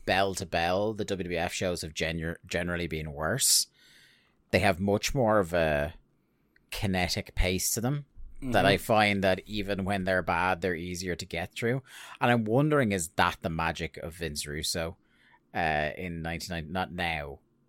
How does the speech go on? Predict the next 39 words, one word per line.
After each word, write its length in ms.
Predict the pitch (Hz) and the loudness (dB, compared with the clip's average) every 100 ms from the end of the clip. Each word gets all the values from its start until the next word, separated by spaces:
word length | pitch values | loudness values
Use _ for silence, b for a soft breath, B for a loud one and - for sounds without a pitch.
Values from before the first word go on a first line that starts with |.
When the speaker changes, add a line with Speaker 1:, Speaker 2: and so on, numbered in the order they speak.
| _ | _
Speaker 1:
but 200 | - 87 | -8 -6
in 160 | - 90 | -6 -4
nineteen 320 | 90 87 92 | -4 -6 -6
ninety-nine 500 | 87 82 82 82 82 | -6 -6 -6 -6 -6
W 180 | 82 80 | -6 -6
W 180 | 82 80 | -6 -4
F, 240 | 80 - | -4 -4
where 80 | 87 | -8
we've 160 | 82 78 | -8 -6
watched 320 | 82 80 - | -6 -6 -8
before, 560 | 82 - 85 90 92 | -10 -6 -4 -2 -2
that, 260 | 98 90 - | 0 -4 -4
like, 360 | 85 80 80 - b b b b | -6 -8 -8 -14 b b b b
he 320 | - - 113 | -14 -2 0
was 340 | 104 117 104 95 | 4 4 4 2
as 340 | 120 113 101 | 4 6 4
terrible 800 | - 120 120 123 113 104 95 - _ _ _ _ _ - | 2 6 6 6 6 4 4 -2 _ _ _ _ _ -4
in 180 | 107 92 | 0 2
certain 380 | 107 98 80 | 6 6 4
respe-, 360 | 90 80 - 76 | 0 0 -2 -4
in 160 | - 92 | -2 0
certain 640 | - 104 92 87 82 82 - | 4 4 2 -2 -4 -4 -6
areas 760 | 104 92 87 76 65 64 - - - | 0 2 2 0 -4 -6 -6 -6 -2
as 300 | 95 85 80 | 0 0 -2
he 200 | - 92 | -2 0
ever 220 | 90 92 | 2 0
was 340 | 85 85 82 - | -2 0 -2 -4
when 100 | 85 | -4
he 60 | |
got 200 | 80 82 | -4 -6
to 40 | - | -8
W 220 | 85 73 | -10 -8
C 120 | - | -8
W. 420 | 85 85 73 64 - b b b - | -8 -8 -8 -12 -16 b b b -4
But 160 | 104 - | -4 -2
the 60 | |
pacing 580 | - - 101 104 131 107 | 2 4 4 2 2 2
of 220 | 98 90 | 2 0
Raw 480 | 92 92 87 71 73 | 2 4 4 2 -2